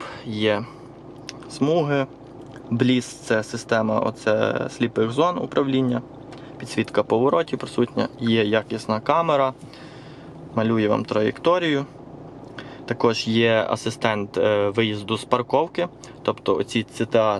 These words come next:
це асистент сліпих зон, як бачите. Він відповідає за цю функцію, коли ви задом виїжджаєте, датчики автоматично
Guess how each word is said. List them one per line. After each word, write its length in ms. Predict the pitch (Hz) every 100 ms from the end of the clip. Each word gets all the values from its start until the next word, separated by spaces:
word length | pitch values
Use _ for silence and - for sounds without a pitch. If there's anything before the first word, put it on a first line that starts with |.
| -
це 200 | 101 - - - -
асистент 460 | 110 - 107 107 104
сліпих 380 | 110 113 110 113
зон, 260 | 151 180 -
як 140 | 120
бачите. 420 | 123 120 - - - - - - - - 123
Він 140 | 113
відповідає 600 | 104 - 104 107 113 113
за 120 | 110
цю 160 | - 110
функцію, 380 | 131 127 120 110
коли 160 | 110
ви 100 | 107
задом 300 | 107 107 104
виїжджаєте, 640 | 107 120 143 156 143 120 - - - - - - - - - - - - - -
датчики 600 | - 110 - - 107 98
автоматично 680 | - 104 107 117 110 107 101